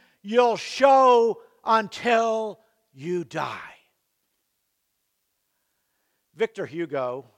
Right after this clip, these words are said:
wrote the novel on which the musical is based in eighteen sixty-two. And I want to suggest that in many ways the situation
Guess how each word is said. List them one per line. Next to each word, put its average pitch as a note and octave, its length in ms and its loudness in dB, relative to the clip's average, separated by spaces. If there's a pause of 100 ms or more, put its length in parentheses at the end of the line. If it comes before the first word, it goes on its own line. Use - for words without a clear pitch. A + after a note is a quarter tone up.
(800)
wrote F#3+ 300 2
the E3+ 100 -6
novel C#3+ 380 -2
on C#3 140 -6
which D#3+ 260 -6
the C#3+ 140 -10
musical D3 840 -4 (300)
is D#3+ 240 -6
based D#3 600 -4
in C#3+ 300 -14
eighteen G#3 1000 -12
sixty-two. E3+ 1080 -14 (1900)
And F3+ 140 -6
I G3+ 140 4
want A#3+ 160 0
to F3 60 -4
suggest F3 600 0
that E3+ 140 -4
in D3+ 180 -6
many A3+ 220 -4
ways C#3+ 460 -4
the D#3 120 -10
situation F#3 1200 -4